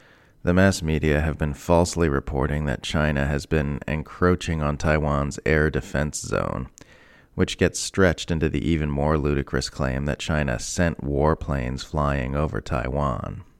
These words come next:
In reality, Chinese planes simply entered an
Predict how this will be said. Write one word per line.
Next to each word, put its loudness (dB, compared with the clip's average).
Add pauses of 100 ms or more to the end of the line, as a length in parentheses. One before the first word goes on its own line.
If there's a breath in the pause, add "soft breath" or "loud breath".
(880 soft breath)
In 2
reality, 4
Chinese -2
planes -4
simply 0
entered -2
an 0